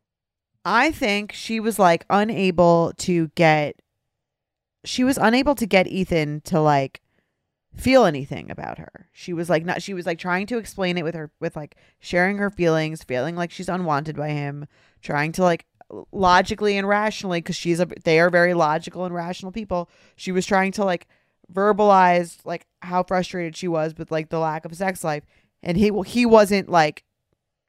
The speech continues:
at all responding to her or re-, really at all taking any responsibility or all trying to work on it. So in,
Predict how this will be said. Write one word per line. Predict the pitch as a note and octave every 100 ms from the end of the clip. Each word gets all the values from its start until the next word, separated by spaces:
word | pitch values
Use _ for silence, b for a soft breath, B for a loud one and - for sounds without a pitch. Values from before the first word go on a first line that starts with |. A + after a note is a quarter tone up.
| _ _ _ _ -
at | F#3+
all | F#3 F3 E3+
responding | D#3+ - D3+ C3+ C3 C3+
to | C#3
her | C3+ A2+ E2+ -
or | E3 D#3
re-, | E3 D3+
really | F#3 F#3
at | E3
all | E3 E3+
taking | E3+ D#3+ D3+
any | D3
responsibility | D#3 D3+ D3+ G3+ F#3+
or | -
all | F3+
trying | F3+ F3 D#3+
to | D#3
work | C#3 -
on | F#2
it. | F#2 _ b b b
So | -
in, | F#3+